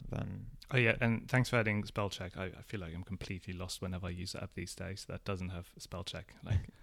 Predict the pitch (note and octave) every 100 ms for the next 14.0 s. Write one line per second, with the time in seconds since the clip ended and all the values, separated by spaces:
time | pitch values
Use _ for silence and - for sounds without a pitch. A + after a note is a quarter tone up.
0 | - - - - C#3+ A#2 G#2+ G2+ G2+ -
1 | - C#3+ D#3 C#3+ C#3+ C#3 B2+ B2+ A#2+ A#2+
2 | A2 - G2+ G#2 A#2 A2 A#2+ A#2+ A#2 A#2
3 | G#2 A2+ A2+ - C3 A#2 A#2 A2 A2+ G#2+
4 | G2+ G2 G2 F#2+ - G#2 G2 F#2+ - G2+
5 | - G2 G2 F2+ G2+ F#2 G2 G2+ G#2+ A2+
6 | G#2 B2+ B2 A#2 B2+ D#3 - C#3 C#3+ B2
7 | G2 F#2+ - G2 D3+ - F3+ - - -
8 | C#3 C3 A#2 B2+ C3 C#3 C3+ C3 B2+ A#2+
9 | A#2+ A#2 A2+ G#2+ G#2+ G#2 G2+ A2 - -
10 | A2+ G#2 F#2+ - G#2+ G2 F#2 G2+ G2+ G2
11 | G#2 F#2 G2+ - - G#2+ G2 - G2+ G#2
12 | G#2 - - - - F#2+ F2 G2 G2 -
13 | - - - - F#2+ F#2+ F#2 F#2 F#2